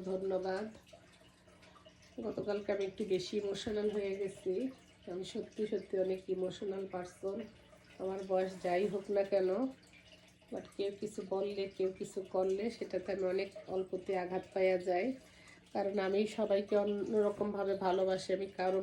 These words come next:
মনে কষ্ট দিতে চাই না। হ্যাঁ, আমার অজান্তে হয়ে যায়, সেটা আলাদা কথা, but আমার জানতে আমি দিতে চাই না। আমি তো কেউ থেকে যদি কখনো আঘাত পাই না, তখন অনেক কষ্ট লাগে। এখানে ছেলে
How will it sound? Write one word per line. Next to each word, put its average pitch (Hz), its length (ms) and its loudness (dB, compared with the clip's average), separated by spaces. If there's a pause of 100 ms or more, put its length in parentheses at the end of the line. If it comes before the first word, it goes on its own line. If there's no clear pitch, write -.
মনে 196 160 2 (100)
কষ্ট 185 220 0 (140)
দিতে 202 220 -2 (120)
চাই 185 200 4 (120)
না। 180 80 2 (540)
হ্যাঁ, 233 260 6
আমার 202 160 6 (100)
অজান্তে 240 480 4
হয়ে 247 240 4
যায়, 226 200 4
সেটা 214 280 0
আলাদা 190 260 2 (120)
কথা, 175 180 0 (100)
but 185 120 0 (520)
আমার 202 180 4 (100)
জানতে 208 340 4
আমি 196 180 2
দিতে 208 200 0 (120)
চাই 196 280 6
না। 175 160 2
আমি 170 120 -4 (220)
তো 208 60 -6 (200)
কেউ 214 140 4 (120)
থেকে 220 260 0
যদি 214 220 4
কখনো 202 300 0
আঘাত 202 280 0
পাই 220 220 0
না, 226 60 0 (120)
তখন 202 180 -2 (100)
অনেক 196 140 -2 (140)
কষ্ট - 260 -4 (140)
লাগে। 175 240 -4 (1900)
এখানে 208 240 2 (120)
ছেলে 208 220 0